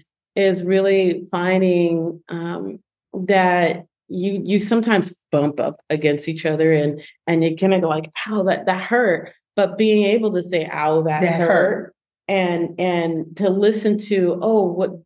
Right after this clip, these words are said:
Speaker 1: you know, what the other, what that experience was like for the other person,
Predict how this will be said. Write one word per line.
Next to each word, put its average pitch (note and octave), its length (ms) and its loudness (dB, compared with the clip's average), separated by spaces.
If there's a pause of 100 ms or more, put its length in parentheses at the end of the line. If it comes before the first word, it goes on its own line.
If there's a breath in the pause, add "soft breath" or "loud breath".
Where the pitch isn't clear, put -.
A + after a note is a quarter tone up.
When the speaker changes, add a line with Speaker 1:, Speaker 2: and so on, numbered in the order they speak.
(160)
Speaker 1:
you G3+ 100 2
know, E3 80 2 (100)
what G3 120 0
the G3 160 -2
other, A3+ 200 2 (140)
what F#3+ 240 0
that G3 200 0
experience F#3+ 480 -2
was F3 140 -4
like E3+ 280 0
for E3+ 80 0
the E3 140 0
other A#3 200 2
person, D#3+ 520 -2